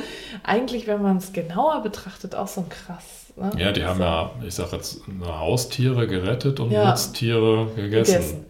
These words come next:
Speaker 1: genau.
Speaker 2: Ich kann mir nicht vorstellen, dass sie Nutztiere gerettet haben. Also, mag
Speaker 1: Nee,
Speaker 2: ja,
Speaker 1: aber
Speaker 2: aber
Speaker 1: das, äh, ist halt einfach so ein, äh, ei-, wenn man es weiter denkt, ist es eigentlich sinnbefreit, äh,
Speaker 2: Ja,
Speaker 1: sowas zu machen.
Speaker 2: gelebte Idiotie.
Speaker 1: Äh, ja, aber das,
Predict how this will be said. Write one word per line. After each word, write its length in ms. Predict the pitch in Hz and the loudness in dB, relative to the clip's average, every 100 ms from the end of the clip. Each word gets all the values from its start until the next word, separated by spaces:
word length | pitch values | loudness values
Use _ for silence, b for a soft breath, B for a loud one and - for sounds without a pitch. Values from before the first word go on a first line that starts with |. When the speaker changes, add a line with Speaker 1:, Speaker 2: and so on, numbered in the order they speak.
| - | -4
Speaker 1:
genau. 260 | 208 185 156 | 2 4 2
Speaker 2:
Ich 60 | |
kann 100 | - | 0
mir 80 | 98 | 0
nicht 140 | 98 95 | 0 -2
vorstellen, 320 | 101 90 92 | -2 0 -2
dass 140 | 92 | -2
sie 80 | 90 | -2
Nutztiere 520 | 101 123 - 92 78 | -2 -2 -4 -4 -2
gerettet 440 | 73 76 76 - - | -2 -4 -4 -8 -8
haben. 180 | 73 69 | -8 -6
Also, 140 | 71 69 - | -8 -10 0
mag 160 | 190 214 | 6 8
Speaker 1:
Nee, 100 | 247 | 6
Speaker 2:
ja, 80 | - | 6
Speaker 1:
aber 200 | - 185 | 4 6
Speaker 2:
aber 80 | 190 | 6
Speaker 1:
das, 300 | 196 196 - | 4 0 -2
äh, 340 | - 95 - | -4 -2 0
ist 160 | 220 214 | 0 4
halt 160 | 226 214 | 2 2
einfach 320 | 202 202 202 | 0 -2 -2
so 180 | 214 202 | 2 4
ein, 440 | 196 190 180 B B B B B B - - | 6 4 2 B B B B B B -16 -10
äh, 120 | - - - | -10 -10 -4
ei-, 180 | - 190 - | 0 0 2
wenn 160 | 208 214 | 2 4
man 260 | 240 240 | 2 -2
es 300 | 214 190 - - 196 | -2 -4 -4 -10 0
weiter 360 | 190 202 226 | 2 2 0
denkt, 500 | 202 180 180 190 196 | -2 2 4 4 2
ist 220 | - 196 185 | -2 -4 -4
es 160 | 185 | -4
eigentlich 400 | - 175 180 180 185 | -6 -4 -2 -2 -2
sinnbefreit, 880 | 208 214 208 - 175 180 175 - - | 0 4 4 2 0 0 -2 -6 -8
äh, 280 | 196 208 196 | -2 2 4
Speaker 2:
Ja, 280 | 82 - - - | 4 2 -2 -4
Speaker 1:
sowas 460 | 196 185 185 - | 0 0 0 -2
zu 60 | 180 | 0
machen. 240 | 180 214 | 0 0
Speaker 2:
gelebte 320 | 104 87 87 - | 0 0 -2 -4
Idiotie. 640 | 90 87 82 - 85 76 - | -4 -4 -4 -6 -6 -8 -12
Speaker 1:
Äh, 140 | - - 190 - - | -10 -8 -8 -10 0
ja, 280 | 196 214 - | 4 4 2
aber 180 | 190 | 2
das, 260 | 190 196 - | 2 2 -2